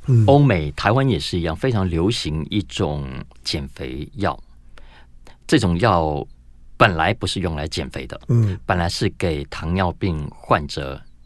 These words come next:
Speaker 2: 使用的。
Speaker 1: 嗯。
Speaker 2: 呃，它叫做，台湾叫胰妥赞啊，
Speaker 1: 嗯。
Speaker 2: 这个药物。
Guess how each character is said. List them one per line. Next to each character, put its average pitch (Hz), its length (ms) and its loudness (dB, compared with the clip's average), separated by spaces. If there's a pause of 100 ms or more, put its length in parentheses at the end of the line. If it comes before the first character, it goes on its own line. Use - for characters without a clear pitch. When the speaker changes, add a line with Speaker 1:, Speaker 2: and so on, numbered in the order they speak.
Speaker 2:
使 - 340 -2
用 80 200 -2
的。 - 160 -12
Speaker 1:
嗯。 123 260 4 (400)
Speaker 2:
呃， 85 300 0
它 95 160 -6
叫 87 140 -2
做， 76 120 -8 (120)
台 90 140 -2
湾 104 100 2
叫 101 80 0
胰 92 160 -4
妥 - 220 -8
赞 - 300 0
啊， 76 260 -14
Speaker 1:
嗯。 127 60 4
Speaker 2:
这 117 60 6
个 104 120 2
药 85 180 0
物。 71 160 -8